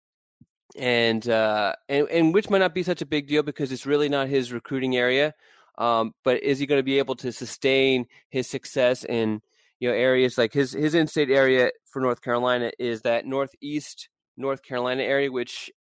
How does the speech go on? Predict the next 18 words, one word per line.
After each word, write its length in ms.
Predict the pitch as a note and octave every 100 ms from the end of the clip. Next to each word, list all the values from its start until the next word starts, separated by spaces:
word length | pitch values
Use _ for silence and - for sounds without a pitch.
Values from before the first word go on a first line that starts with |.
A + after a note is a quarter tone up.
| _ _ -
you 100 | A#2
know, 60 |
every 300 | G2+ B2+ C#3
few 260 | - C#3+ C3
years 360 | B2 C3 C3
has 160 | B2+ A#2+
a 60 | A2+
few 220 | C3 B2
guys. 420 | B2 B2 B2+ B2+
Like 140 | A2+ -
last 320 | A#2+ A#2 -
year, 100 | B2
it 60 | A#2
had 100 | A2+
a 40 |
couple 260 | - A#2 A#2+
of 60 | B2
guys, 360 | A#2 A#2+ A#2